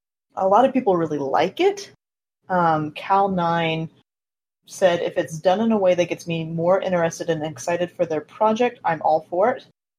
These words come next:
But I don't want it to cheat me out of anything I would experience in game, especially experiences that would be surprising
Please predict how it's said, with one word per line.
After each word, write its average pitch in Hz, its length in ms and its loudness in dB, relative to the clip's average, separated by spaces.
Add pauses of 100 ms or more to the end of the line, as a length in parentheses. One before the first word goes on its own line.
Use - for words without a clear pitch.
(180)
But 175 220 2
I 170 80 0
don't 180 300 2
want 190 200 -2
it 202 160 -2
to 160 120 -18
cheat - 360 -6
me 226 160 2
out 175 200 2
of 175 100 2
anything 175 480 -4
I 170 140 0
would 165 100 -2
experience 160 560 -6
in 156 140 -10
game, 135 420 -6
especially 226 640 -2
experiences 180 640 -4
that - 140 -4
would 165 120 -6
be 156 100 -10
surprising 196 800 0